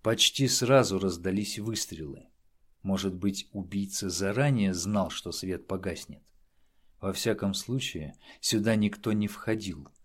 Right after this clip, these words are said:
иначе мы бы услышали, как вошел неизвестный. И потом, как мог сюда войти посторонний? У дверей стояли ваши охранники.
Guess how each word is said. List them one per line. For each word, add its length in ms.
иначе 480
мы 160
бы 140
услышали, 720
как 240
вошел 360
неизвестный. 920
И 120
потом, 680
как 320
мог 280
сюда 300
войти 380
посторонний? 880
У 140
дверей 420
стояли 460
ваши 380
охранники. 920